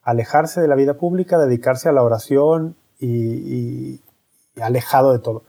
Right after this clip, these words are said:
Bueno, pero no hubo ninguna sanción formal. Cuando el, el nuncio, o, o bueno, el que fue nuncio, eh, Vígano fue nombrado para ser nuncio en Estados Unidos fue en el año dos mil once.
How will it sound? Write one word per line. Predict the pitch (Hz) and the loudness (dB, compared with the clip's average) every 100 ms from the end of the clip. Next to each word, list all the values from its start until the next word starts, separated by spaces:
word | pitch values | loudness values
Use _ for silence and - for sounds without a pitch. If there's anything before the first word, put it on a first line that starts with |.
| _ - | _ -4
Bueno, | 131 117 | -4 -4
pero | 104 117 | -4 0
no | 127 | 2
hubo | 147 185 | 4 2
ninguna | 165 147 165 | 2 0 -2
sanción | 160 131 127 | -2 -4 -2
formal. | 160 175 202 180 _ _ _ _ _ _ _ | -2 -4 -8 -14 _ _ _ _ _ _ _
Cuando | - 156 156 156 156 156 156 151 151 175 _ _ - _ _ | 0 0 4 6 8 8 8 6 4 0 _ _ -20 _ _
el, | 156 143 143 147 147 _ _ _ _ | 0 2 2 0 -4 _ _ _ _
el | 139 139 139 147 | 0 2 2 2
nuncio, | 185 214 208 165 147 | 2 0 0 2 4
o, | 143 131 123 | 4 2 2
o | |
bueno, | 117 120 | 0 0
el | 104 | -2
que | 110 | -4
fue | 127 | 0
nuncio, | 135 135 127 - - 123 | 0 -2 -4 -6 -6 -6
eh, | 117 123 _ | -8 -12 _
Vígano | 131 143 147 135 | 0 2 4 2
fue | 127 139 | 0 0
nombrado | 143 143 147 | 2 4 4
para | 131 120 | 2 0
ser | - 131 | 0 -2
nuncio | 139 135 | -2 -2
en | |
Estados | 131 143 139 | 0 0 0
Unidos | 139 135 | -2 -2
fue | 135 | -2
en | |
el | 127 | 0
año | 131 135 | 0 2
dos | 123 117 | 2 2
mil | 123 127 | 2 2
once. | 143 143 - 110 | 2 -2 -10 -18